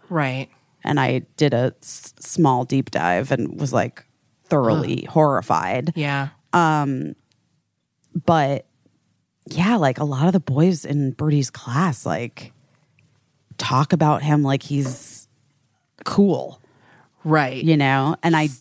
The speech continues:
Speaker 2: I don't know if their parents are aware.
Speaker 1: Right. So,
Speaker 2: <laughs>
Speaker 1: like,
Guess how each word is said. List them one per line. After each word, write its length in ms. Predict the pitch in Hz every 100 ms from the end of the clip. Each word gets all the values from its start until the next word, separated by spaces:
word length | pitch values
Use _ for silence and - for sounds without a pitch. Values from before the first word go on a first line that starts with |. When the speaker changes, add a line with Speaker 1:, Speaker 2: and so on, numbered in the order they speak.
| _ _ -
Speaker 2:
I 100 | 170
don't 140 | 160 156
know 120 | 151
if 140 | 135
their 140 | 151 131
parents 480 | - 143 127 123 -
are 140 | 110
aware. 560 | 120 123 - 87 - 160 - -
Speaker 1:
Right. 380 | 165 151 143 - -
So, 380 | 330 233 196 190
Speaker 2:
<laughs> 0 |
Speaker 1:
like, 360 | 185 180 -